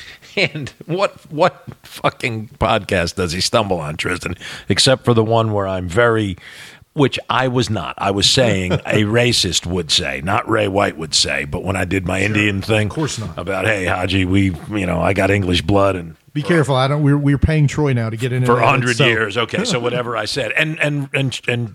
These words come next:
Speaker 1: Cliff is like, "Oh my God, I can't believe you said that," yada, yada. So he plays it for Lucas. <laughs> And Lucas is like, "Jesus, right? Eh, maybe I'll take a listen." But he, he was complimentary. I think he listened to two episodes and he was like, "Yeah, you guys are pretty entertaining."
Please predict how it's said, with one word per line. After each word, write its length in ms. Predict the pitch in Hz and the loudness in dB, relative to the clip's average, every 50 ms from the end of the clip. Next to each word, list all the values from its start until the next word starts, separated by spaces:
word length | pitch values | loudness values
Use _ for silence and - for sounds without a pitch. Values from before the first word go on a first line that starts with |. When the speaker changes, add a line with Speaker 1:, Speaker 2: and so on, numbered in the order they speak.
| - - 110 | -12 -14 -8
Speaker 1:
Cliff 320 | - - 262 254 - - | 0 2 2 2 2 0
is 120 | 123 110 - | -4 -2 0
like, 200 | 117 113 123 - | 0 0 0 0
"Oh 140 | - 254 247 | 0 0 0
my 200 | 202 151 127 - | 0 0 -4 -4
God, 280 | - - 240 226 185 170 | -4 -2 -2 -2 -2 -2
I 60 | 175 | -4
can't 200 | - 214 214 180 | -4 -4 -4 -4
believe 240 | - 214 202 196 170 | -4 -6 -6 -6 -4
you 60 | 165 | -4
said 280 | - - - 240 208 170 | -4 0 0 0 0 0
that," 120 | 160 143 | -2 -4
yada, 220 | 123 131 143 151 156 | -2 0 0 0 2
yada. 260 | 147 160 156 147 131 | 4 4 4 4 2
So 180 | - - 131 110 | 2 2 0 2
he 120 | - 156 | 2 -2
plays 380 | 131 - - 151 156 151 127 107 | -2 -2 0 0 0 0 0 -2
it 100 | 120 - | -4 -6
for 120 | - 127 120 | -8 -10 -6
Lucas. 640 | 123 147 143 - - - 113 104 101 - - - - | -2 -2 -2 -2 -4 -14 -14 -14 -12 -14 -18 -16 -8
<laughs> 40 | - 339 339 - - | -8 -6 -6 -2 -2
And 160 | 165 143 131 | -2 -2 0
Lucas 360 | 135 147 156 - 135 - - - | 0 -2 0 -2 -4 -6 -6 -8
is 160 | 120 107 - | -8 -8 -8
like, 200 | 117 110 107 101 | -6 -8 -8 -8
"Jesus, 500 | 80 - 139 180 220 - 196 202 175 - | -6 -4 -2 -2 -2 -2 -4 -6 -6 -6
right? 260 | 95 95 104 135 139 - - - - - - - - - - | -4 0 0 0 -2 -2 -12 -18 -16 -16 -18 -20 -18 -10 -4
Eh, 140 | - - | -2 -2
maybe 260 | - 160 170 175 175 170 | 2 2 4 4 6 4
I'll 140 | 165 156 | 4 4
take 240 | 135 - 175 170 151 | 2 2 0 0 0
a 60 | 151 | 0
listen." 340 | 151 160 185 165 - 135 104 | 2 2 2 2 2 2 2
But 160 | 95 117 127 | 2 2 2
he, 140 | 139 170 170 - | 2 0 0 0
he 100 | 156 185 | -2 0
was 120 | 190 175 | 2 2
complimentary. 580 | - 214 202 202 - 220 226 240 - - 113 92 | 2 2 0 0 -2 -2 -2 -2 0 0 2 2
I 80 | 90 104 | 2 2
think 140 | 131 151 | 2 2
he 60 | 160 151 | 2 2
listened 240 | 160 170 - - 151 | 2 2 2 0 -2
to 60 | 127 | 0
two 180 | - 175 175 170 | 2 4 4 4
episodes 440 | 175 - 165 - 127 113 95 92 87 | 4 2 2 2 4 4 2 2 0
and 100 | 92 104 | -2 -4
he 60 | 104 | 0
was 180 | 104 104 90 110 | 0 0 2 2
like, 200 | 117 113 - - | 2 0 0 -2
"Yeah, 160 | - 311 294 | -4 0 0
you 160 | - - - | 2 0 0
guys 280 | - - - - 143 135 | 0 0 0 0 0 0
are 40 | |
pretty 280 | 131 - 143 156 160 156 | 0 2 2 2 4 2
entertaining." 500 | 156 160 156 - 190 - - - 90 151 | 2 0 0 0 0 0 0 -4 -6 -8